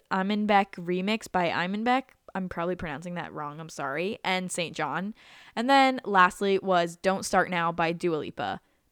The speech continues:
Not super surprised by those except for the fourth one. I don't think I know that song. Then the most streamed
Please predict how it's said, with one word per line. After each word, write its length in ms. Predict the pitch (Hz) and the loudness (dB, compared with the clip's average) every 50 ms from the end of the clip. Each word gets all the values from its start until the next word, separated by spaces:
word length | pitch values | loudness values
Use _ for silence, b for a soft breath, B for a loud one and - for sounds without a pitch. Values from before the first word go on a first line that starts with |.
| _ _ _ - | _ _ _ -6
Not 260 | 214 226 220 - - | 0 2 2 2 2
super 240 | - 226 190 208 214 | 0 -4 -4 -4 -4
surprised 400 | - 208 - 190 180 180 180 - | -4 -2 2 2 2 2 2 0
by 100 | 180 175 | 0 0
those 240 | 170 170 175 175 | 0 0 -2 -2
except 400 | 139 - - - - - 165 - | -4 -8 -12 -12 -10 -10 -8 -6
for 100 | - 180 | -4 -6
the 80 | 165 156 | -6 -6
fourth 300 | - - 131 123 - - | -6 -8 -8 -8 -8 -8
one. 280 | 165 165 165 165 175 - _ _ _ _ _ _ _ _ - | -8 -8 -8 -10 -12 -14 _ _ _ _ _ _ _ _ -6
I 120 | 175 180 | -4 -4
don't 160 | 180 180 - | -4 -4 -4
think 180 | - 175 160 - | -6 -8 -8 -6
I 80 | 160 160 | -6 -6
know 140 | 156 156 | -6 -8
that 160 | 151 - - 175 | -8 -8 -10 -10
song. 300 | - 156 104 92 185 180 _ _ _ _ _ _ _ _ _ _ | -10 -10 -10 -10 -12 -16 _ _ _ _ _ _ _ _ _ _
Then 220 | - 220 233 262 | 4 4 6 6
the 60 | 285 269 | 6 6
most 200 | 262 247 254 - | 6 6 6 4
streamed 380 | - - 247 226 220 214 - | 0 0 0 0 0 0 -2